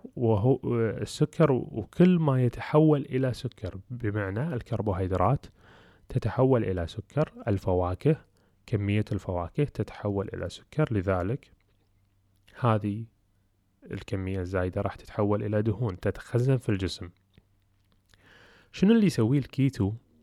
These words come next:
لما نظام الكيتو شنو اللي يسوي؟ يعني أنت لما تيجي تبلش كيتو، شنو اللي راح يصير معك؟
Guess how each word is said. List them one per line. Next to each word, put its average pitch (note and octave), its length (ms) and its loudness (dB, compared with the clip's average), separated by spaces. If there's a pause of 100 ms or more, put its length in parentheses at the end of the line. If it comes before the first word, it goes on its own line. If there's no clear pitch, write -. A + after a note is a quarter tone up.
(1300)
لما G#2 600 0 (1400)
نظام A#2 220 6
الكيتو A2 340 0
شنو A#2 160 0
اللي B2 120 0
يسوي؟ E2+ 420 -2
يعني E2+ 300 -10
أنت F2+ 160 -6
لما F2 220 -2
تيجي F#2 260 -2
تبلش F2 360 -4
كيتو، - 320 -8 (580)
شنو A2 200 -4
اللي G2 140 0
راح F2+ 160 -4
يصير - 200 -14
معك؟ F#2 260 -16